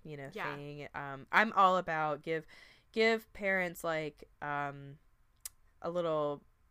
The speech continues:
Speaker 1: break from reality, but also just normalcy, you know?
Speaker 2: Yeah.
Speaker 1: We don't need to do a spa day. We can just go and hang out and eat cookies together,
Speaker 2: Yeah.
Speaker 1: you know? So anyway, so Haley and I did that, and it was, it's, it's fun too, 'cause they got to hang out with Haley, and they've not really gotten to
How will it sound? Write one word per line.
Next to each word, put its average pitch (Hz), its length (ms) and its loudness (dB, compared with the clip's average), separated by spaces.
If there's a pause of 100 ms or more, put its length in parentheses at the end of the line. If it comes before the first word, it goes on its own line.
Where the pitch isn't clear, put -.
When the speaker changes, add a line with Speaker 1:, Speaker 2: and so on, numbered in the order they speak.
(120)
Speaker 1:
break 175 200 4
from 190 140 -8
reality, 214 580 -2
but 196 160 -2
also 156 760 -2
just 156 200 -10
normalcy, 170 680 -6 (140)
you 202 140 -2
know? 202 180 2
Speaker 2:
Yeah. 151 220 4 (540)
Speaker 1:
We 175 100 -2
don't 170 100 -2
need 180 140 -4
to 165 40 -8
do 165 120 -2
a 151 40 -2
spa 139 360 -6
day. 208 280 -2
We 190 120 -8
can 160 140 -14
just 147 180 -10
go 147 120 -4
and 143 100 -8
hang 147 140 -14
out 139 100 -10
and 127 120 -16
eat - 140 -16
cookies - 440 -14 (120)
together, - 340 -10
Speaker 2:
Yeah. 247 240 2
Speaker 1:
you 165 60 -4
know? 139 180 -8 (840)
So 220 380 12 (100)
anyway, 247 260 6
so 247 160 2
Haley 262 260 2
and 262 80 -2
I 262 100 0
did 247 200 -2
that, 196 360 6
and 202 100 0
it 214 40 0
was, 185 120 -2
it's, 247 220 0
it's 330 200 0
fun 240 240 4
too, 196 180 -2
'cause 185 140 -6
they 175 160 0
got 165 140 0
to 165 60 -10
hang 165 140 -8
out 147 100 -2
with 147 100 -4
Haley, 226 500 2
and 170 120 -4
they've 156 240 -2
not 151 220 -2
really 147 180 -2
gotten 139 280 -6
to 135 400 -6